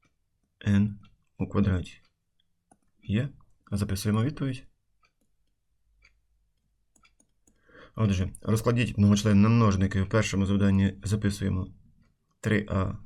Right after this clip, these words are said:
а в дужках чотири мінус два а ікс у квадраті мінус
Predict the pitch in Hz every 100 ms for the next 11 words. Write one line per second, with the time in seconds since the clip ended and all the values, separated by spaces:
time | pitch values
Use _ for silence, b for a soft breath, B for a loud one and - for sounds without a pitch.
0 | - - - - - - - - b b
1 | b - 101 98 101 - - - - -
2 | - - - - - - - - - _
3 | _ - 110 101 107 95 - - - _
4 | _ _ - 107 95 90 - - _ _
5 | _ _ _ _ - 98 98 101 98 -
6 | - 101 98 92 - - - _ _ _
7 | _ b b b - 98 101 101 101 98
8 | 95 101 92 92 - -